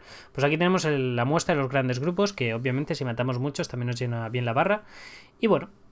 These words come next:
vamos a ir activando. No siempre tenemos que activar los trogloditas con una pool nueva. Si vemos que los trogloditas ya le están pegando a la pool, nos podemos ahorrar ese cooldown. Pero fijaos, aquí por ejemplo tengo un élite. Pum, trogloditas pegaditos al élite. Muro de muerte, tornado, cosecha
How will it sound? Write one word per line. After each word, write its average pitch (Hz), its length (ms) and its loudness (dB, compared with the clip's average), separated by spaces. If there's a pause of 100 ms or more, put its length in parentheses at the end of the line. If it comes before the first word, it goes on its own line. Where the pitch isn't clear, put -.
vamos 156 380 2
a 131 360 4
ir 143 220 0
activando. 165 440 0
No 226 160 6
siempre 220 340 4
tenemos 147 260 2
que 151 80 4
activar 147 240 2
los 139 140 2
trogloditas 139 460 0
con 143 120 -2
una 131 160 0
pool 123 140 -2
nueva. 190 260 6
Si 143 160 -2
vemos 147 260 0
que - 80 -2
los 127 100 0
trogloditas 139 380 2
ya 143 80 4
le 135 60 2
están 143 220 -2
pegando 135 200 0
a 123 60 4
la 123 40 0
pool, 170 200 2 (320)
nos 135 120 -2
podemos 147 300 0
ahorrar 143 240 4
ese 139 160 -2
cooldown. 180 340 4
Pero 185 260 2 (180)
fijaos, 147 240 0
aquí 147 160 2
por 185 100 2
ejemplo 196 240 2
tengo 165 160 2
un 151 80 2
élite. 120 300 0
Pum, - 220 -4 (140)
trogloditas 151 500 6
pegaditos 131 400 2
al 202 100 6
élite. 196 380 4 (800)
Muro 156 240 6
de 196 80 12
muerte, 180 320 4
tornado, 151 540 2
cosecha 135 500 2